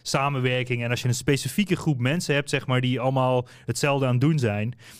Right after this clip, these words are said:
ja, dan kun je daar eindeloos, eh, eh, ja, een soort van kerstboom, zeg maar, waar je steeds zo'n kerstbal bij hangt.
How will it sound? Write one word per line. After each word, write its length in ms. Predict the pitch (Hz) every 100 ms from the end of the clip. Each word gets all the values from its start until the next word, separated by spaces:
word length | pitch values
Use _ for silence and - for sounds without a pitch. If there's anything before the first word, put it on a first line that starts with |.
| -
ja, 120 | 110
dan 100 | 107
kun 120 | 110 127
je 80 |
daar 140 | 127 131
eindeloos, 720 | 135 156 135 123 120 - - -
eh, 640 | 120 120 117 117 113 117 113
eh, 80 |
ja, 100 | 127
een 80 | 117
soort 160 | - 127
van 140 | 120
kerstboom, 440 | - 147 123 123 110
zeg 100 | 113
maar, 80 |
waar 80 | 123
je 60 | 120
steeds 160 | 135 131
zo'n 120 | 123
kerstbal 380 | 165 147 123 107
bij 200 | - 104
hangt. 300 | 107 127